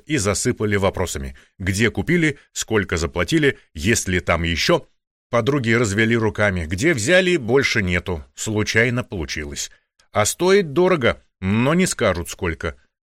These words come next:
Так говорить им наказал Борис. Ему не улыбалось стать портным для гастронома. Подругам сшил и хватит. Остальные перебьются. Узнают, что за семь рублей такой наряд, порвут на мелкие кусочки.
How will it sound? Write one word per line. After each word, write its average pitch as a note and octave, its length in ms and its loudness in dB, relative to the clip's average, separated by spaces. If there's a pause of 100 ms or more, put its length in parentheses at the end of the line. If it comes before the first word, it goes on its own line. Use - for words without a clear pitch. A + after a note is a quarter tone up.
(440)
Так C3+ 220 0
говорить B2 460 0
им A#2 120 0
наказал A#2+ 440 0
Борис. A#2 580 0
Ему G2+ 400 0
не A2+ 180 0
улыбалось B2+ 760 2
стать - 460 -4
портным G#2+ 520 0
для G2 220 2
гастронома. F#2 640 -2 (380)
Подругам C3 480 0
сшил F#3+ 380 0 (120)
и D3+ 80 -4
хватит. - 580 -2 (260)
Остальные B2 600 0
перебьются. G2+ 680 -2 (420)
Узнают, C3 500 0
что - 180 -2
за A#2+ 140 2
семь C3 260 0
рублей C3 300 0
такой C3 320 0
наряд, C3 400 0 (100)
порвут B2+ 540 0
на B2+ 160 2
мелкие C3 520 0
кусочки. C3+ 540 -4